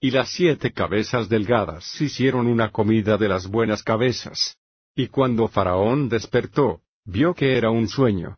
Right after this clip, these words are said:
y a la mañana su espíritu se turbó,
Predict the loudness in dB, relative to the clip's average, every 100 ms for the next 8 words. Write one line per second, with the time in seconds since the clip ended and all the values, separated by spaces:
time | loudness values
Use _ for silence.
0 | _ 0 2 2 0 0 0 0 -2 -2
1 | -6 -6 -2 0 0 -4 -6 -4 -4 -4
2 | 2 2 2